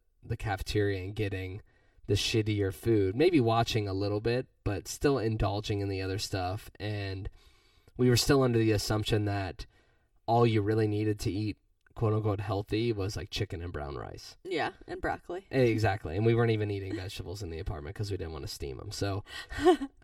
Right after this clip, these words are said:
Speaker 1: that was really the extent of that. And really, th-, competing for the show was when I really st-, and my classes assisted in this, but competing for the show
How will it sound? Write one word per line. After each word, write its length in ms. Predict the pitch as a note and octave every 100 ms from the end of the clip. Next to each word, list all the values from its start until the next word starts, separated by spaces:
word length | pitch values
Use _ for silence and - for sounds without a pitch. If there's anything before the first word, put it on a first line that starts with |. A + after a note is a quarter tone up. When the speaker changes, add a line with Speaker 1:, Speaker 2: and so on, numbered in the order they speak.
| - _ -
Speaker 1:
that 240 | B2+ D3+
was 160 | C#3 A2
really 340 | A2 A2+ G#2+
the 120 | G#2 G2
extent 420 | G2 - G#2+ G2+
of 100 | F#2+
that. 300 | G2 F#2 -
And 460 | A2+ A2 G#2 G2 - _ _ _ _ _ - - _ _ _ - - - -
really, 420 | A2+ D3 C3+ A2+
th-, 240 | G2+ A2 -
competing 520 | A2 - D3 C#3+ A#2+
for 140 | A2
the 100 | F#2+
show 520 | - - A#2 A2 G2+
was 220 | F#2 G#2+ A2
when 140 | G#2
I 40 |
really 340 | G2+ G#2+ G#2 G#2
st-, 260 | - - -
and 400 | A#2+ G#2 G2+ G#2+ _ _ _ -
my 160 | A2
classes 540 | - A2 G#2 - G2 F#2
assisted 500 | - G#2 G2+ F2 D#2+
in 120 | D#2
this, 260 | D#2 -
but 280 | - G2 - - - _ _ _ _ _ _ -
competing 440 | A2 C3+ C#3 D3+
for 100 | -
the 100 | G#2+
show 520 | - G#2 A2 A#2+ B2+